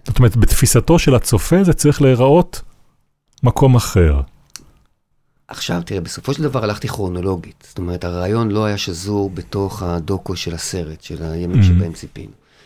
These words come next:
Speaker 2: ש-, שבהם הם ציפו ל-, לשובם. ולכן, אתה יודע, בשלב הזה זה כבר לא... תראה, אין לך פוטג'ים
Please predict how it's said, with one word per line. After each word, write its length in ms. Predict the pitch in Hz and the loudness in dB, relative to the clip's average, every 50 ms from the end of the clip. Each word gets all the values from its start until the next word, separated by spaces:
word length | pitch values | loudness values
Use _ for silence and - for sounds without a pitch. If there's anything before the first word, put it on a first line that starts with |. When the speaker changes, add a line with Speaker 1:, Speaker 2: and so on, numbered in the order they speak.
| _ _ _ | _ _ _
Speaker 2:
ש-, 120 | - - 90 87 85 87 - | -12 -10 -8 -6 -6 -8 -10
שבהם 360 | - - 90 90 90 90 90 | -12 -14 -12 -8 -8 -6 -6
הם 80 | 87 85 | -8 -8
ציפו 480 | - 98 - - 90 90 87 85 85 - | -10 -14 -14 -10 -8 -8 -6 -6 -8 -8
ל-, 220 | 82 80 73 80 | -10 -10 -10 -10
לשובם. 420 | 80 - - 90 82 80 85 76 69 - _ _ _ _ _ _ _ _ _ _ _ _ _ _ - | -12 -10 -10 -10 -8 -8 -8 -10 -10 -14 _ _ _ _ _ _ _ _ _ _ _ _ _ _ -8
ולכן, 440 | 87 95 85 - 139 131 135 135 131 139 - - _ _ _ _ _ _ _ _ _ _ _ _ _ _ _ _ _ _ _ _ _ _ _ _ _ _ _ _ _ _ _ _ _ _ | -8 -8 -6 -4 -2 0 2 2 0 0 -2 -6 _ _ _ _ _ _ _ _ _ _ _ _ _ _ _ _ _ _ _ _ _ _ _ _ _ _ _ _ _ _ _ _ _ _
אתה 100 | - 120 | -12 -8
יודע, 100 | 113 107 | -6 -6
בשלב 320 | 101 - - - 110 110 120 | -6 -6 -6 -6 -4 -4 -4
הזה 120 | 117 117 | -4 -6
זה 60 | 110 | -8
כבר 180 | - - 113 107 | -8 -6 -4 -2
לא... 760 | 104 113 117 117 117 117 117 117 113 113 113 110 107 107 107 160 - _ _ - - - - _ _ _ _ _ _ _ _ _ _ _ _ _ _ _ _ _ _ _ - - _ _ _ _ _ _ _ _ _ _ _ _ _ _ _ _ _ _ _ _ _ _ _ _ - - | -2 0 0 0 0 0 0 0 0 0 0 -2 -2 -2 -4 -6 -10 _ _ -20 -20 -20 -20 _ _ _ _ _ _ _ _ _ _ _ _ _ _ _ _ _ _ _ -20 -20 _ _ _ _ _ _ _ _ _ _ _ _ _ _ _ _ _ _ _ _ _ _ _ _ -18 -10
תראה, 280 | - 135 110 107 104 - - _ _ _ _ _ _ _ _ _ _ _ _ _ _ _ _ _ _ _ - | -6 -4 -4 -4 -6 -8 -10 _ _ _ _ _ _ _ _ _ _ _ _ _ _ _ _ _ _ _ -4
אין 80 | 143 156 | -4 -2
לך 140 | 156 - | -2 -4
פוטג'ים 640 | 135 - - 120 - - 95 98 104 98 90 87 95 | -6 -6 -6 -8 -8 -8 -8 -8 -6 -6 -6 -6 -8